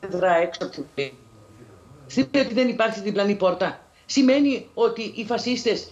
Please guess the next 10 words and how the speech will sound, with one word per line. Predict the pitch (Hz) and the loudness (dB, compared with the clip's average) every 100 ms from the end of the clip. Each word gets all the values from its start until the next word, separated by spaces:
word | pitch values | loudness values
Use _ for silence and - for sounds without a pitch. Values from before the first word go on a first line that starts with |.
| - | -10
δεν | 165 262 | 0 2
είναι | 277 269 | 4 2
χρήσιμοι | 254 226 254 277 240 | 0 -2 -2 0 0
για | 214 | 0
το | 202 | -2
σύστημα | 185 233 226 226 180 - - _ _ | -2 -4 -2 0 0 -2 -12 _ _
τώρα | - 233 285 339 320 233 | 0 4 4 2 -2 -2
περισσότερο | 226 208 262 302 294 277 | -4 -4 -4 -4 -2 -4
από | 226 | -4
ποτέ, | 175 165 175 185 175 | -4 -2 0 0 -2